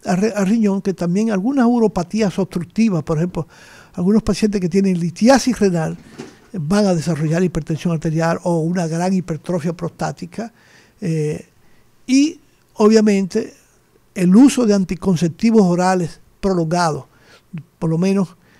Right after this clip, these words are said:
eh, cuando se han usado por varios años, y es una causa reversible también de hipertensión arterial, así como el uso también, eh, sí, son sustancias que contienen estrógenos que pueden favore-, favorecer el desarrollo de la hipertensión.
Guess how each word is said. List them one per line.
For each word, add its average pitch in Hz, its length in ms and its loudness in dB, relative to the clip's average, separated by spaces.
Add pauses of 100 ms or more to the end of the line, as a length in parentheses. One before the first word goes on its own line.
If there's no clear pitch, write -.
(240)
eh, 151 260 -4
cuando 170 300 -4
se - 140 -4
han 185 120 -2
usado 185 400 -2
por 160 140 -4
varios 185 380 -2
años, 170 320 -2 (480)
y 208 140 4
es 196 80 6
una 208 220 2
causa 240 440 2
reversible 190 560 0
también 165 300 -2
de 160 80 0
hipertensión 156 440 -4
arterial, 143 380 -4
así 160 180 -6
como 170 240 -2
el 160 80 0
uso 170 220 -2
también, 180 420 -4 (380)
eh, 156 340 -6
sí, 147 220 -8
son 170 520 -6
sustancias 170 480 -6
que 165 120 -8
contienen 170 420 -4
estrógenos 190 540 -4 (480)
que 151 100 -10
pueden 185 240 -4
favore-, 160 380 -6
favorecer 185 640 -6
el 185 80 -6
desarrollo 165 480 -6
de 151 60 -6
la 151 60 -6
hipertensión. 180 520 -12